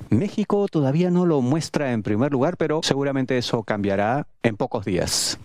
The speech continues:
En todo caso, es una nueva alegría que comparto contigo y te agradezco también porque,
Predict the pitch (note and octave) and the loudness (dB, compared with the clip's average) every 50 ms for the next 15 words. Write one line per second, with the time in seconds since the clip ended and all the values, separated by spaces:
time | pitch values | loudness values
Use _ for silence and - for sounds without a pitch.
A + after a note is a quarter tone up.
0 | - _ - A2 - D3+ D3 C3+ - - - - C3+ B2 - - C3+ A#2+ A#2+ A#2 | -6 _ 0 2 2 0 0 -2 -4 -4 -2 -2 -2 -2 -2 -2 0 0 2 2
1 | A2+ G#2+ G2+ G2 F#2+ F#2+ F#2+ G#2 A2 A2 G#2+ G2 G2+ G2 G2 F#2 G2 G#2+ G#2+ G#2+ | 2 2 2 2 2 2 2 2 2 2 2 2 2 2 2 2 2 0 0 0
2 | - D3 B2+ A#2 B2 B2 - G#2+ F#2+ E2 - F2+ E2 - G2+ F#2+ - - G#2 F#2+ | 0 0 0 0 0 0 0 -2 -2 0 -2 -2 -2 -2 -4 -4 -2 -2 -2 -2
3 | F#2 - F2+ F#2 - C3 B2+ G2+ G#2+ C#3 E3+ - - - E3+ F#3 G3 F#3+ - F3+ | 0 -2 -2 0 0 0 0 0 0 0 -2 -4 0 2 2 2 2 2 0 0
4 | F3 F3 F3 D#3+ C#3 C#3 E3 D#3+ - - - - B2+ C3+ E3 F3+ D3+ B2 G#2+ G2 | 0 2 2 2 2 2 0 0 0 -2 -2 -2 0 0 0 0 0 0 0 -2
5 | F#2+ - G#2 G2 F#2 F#2 E2 D#2+ F#2+ - | -2 -2 -2 0 0 0 0 0 -2 -4